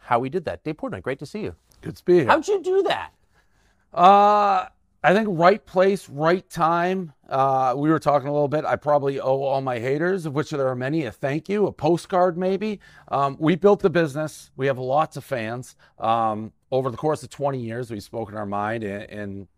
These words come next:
Speaker 2: accumulated some people who don't like us. We got sold.
Speaker 1: You have the most fervent haters of anyone I've ever met.
Speaker 2: We have fervent, fervent haters.
Speaker 1: <laughs>
Speaker 2: We have
Speaker 1: They're all in on hating you.
Speaker 2: It, we, they, they are quite,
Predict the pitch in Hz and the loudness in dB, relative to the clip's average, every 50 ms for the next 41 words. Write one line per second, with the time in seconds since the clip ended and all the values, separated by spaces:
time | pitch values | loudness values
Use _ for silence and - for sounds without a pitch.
0 | _ - - - - 131 120 117 113 110 110 104 - - 110 95 117 123 98 113 | _ -16 -14 -12 -10 -8 -8 -6 -6 -6 -6 -6 -8 -10 -12 -10 -8 -8 -6 -6
1 | 120 120 127 127 135 151 180 190 - - 78 76 - - _ _ _ _ _ _ | -6 -6 -4 -4 -2 0 0 0 -2 -4 -10 -16 -18 -20 _ _ _ _ _ _
2 | _ _ _ _ _ - 98 127 160 160 185 165 156 - - - 143 139 135 135 | _ _ _ _ _ -6 -4 -2 0 2 2 2 2 0 -4 -4 -2 -2 0 0
3 | 135 135 175 202 214 226 202 170 147 - - - 165 160 139 151 135 113 127 123 | 0 2 2 2 2 2 -2 -2 -4 -6 -6 -6 -6 -4 -4 -6 -8 -10 -10 -10
4 | 117 104 98 - 101 95 98 98 98 92 90 90 87 82 85 82 82 80 78 95 | -8 -10 -10 -12 -12 -14 -12 -12 -14 -12 -14 -14 -14 -14 -16 -16 -18 -14 -8 -6
5 | 120 143 143 123 98 - - - 135 139 147 127 151 147 135 _ - 135 131 131 | -2 0 0 -2 -2 -4 -4 0 0 0 0 0 -4 -8 -8 _ -2 0 0 0
6 | 107 123 123 - - 98 104 104 101 87 101 120 143 147 254 - - - - 143 | 0 -4 -12 -12 -8 -6 -4 -4 -4 -4 -4 -4 -2 -2 -2 0 0 0 0 0
7 | 143 135 - 165 277 302 330 320 311 320 302 277 262 254 240 226 220 208 214 170 | 0 0 2 6 8 8 10 10 10 10 8 8 8 6 6 6 6 4 4 4
8 | 208 185 170 170 165 165 160 156 151 - 160 143 151 160 151 131 147 151 165 - | 4 4 4 4 2 2 0 0 0 0 0 0 2 0 0 2 0 0 0 0
9 | 139 147 147 151 147 143 135 127 - - - - 151 160 175 180 - | 0 0 0 2 2 0 0 -2 -4 -10 -6 -2 0 0 0 0 -2